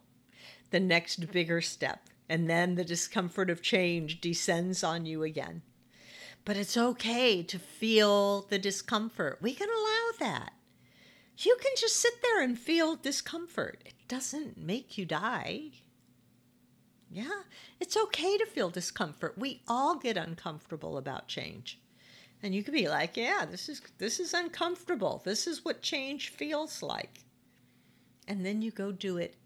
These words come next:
anyway. And you get that thrill of becoming one step closer to the person that you always dreamed you could be. And if you haven't dreamt of becoming something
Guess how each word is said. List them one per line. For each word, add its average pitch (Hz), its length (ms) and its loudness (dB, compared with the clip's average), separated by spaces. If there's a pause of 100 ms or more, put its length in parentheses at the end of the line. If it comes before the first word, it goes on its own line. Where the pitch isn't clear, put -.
(300)
anyway. 147 540 -6 (880)
And 170 200 0
you 170 140 -2
get 180 320 -2
that 170 280 -8
thrill 196 640 0 (160)
of 165 180 -6
becoming 175 560 -6 (320)
one 214 280 0
step - 420 -6
closer 294 680 -2 (440)
to 190 100 -10
the 175 80 -4
person 220 600 -2
that - 120 -2
you 190 120 0
always 180 280 -2
dreamed 180 680 0
you 170 100 -2
could 147 280 -6
be. 156 400 -6 (1080)
And 180 80 -6
if - 120 -12
you 508 300 8
haven't 208 480 4
dreamt 165 720 0 (200)
of 160 240 -4
becoming 175 640 -4
something 156 720 -4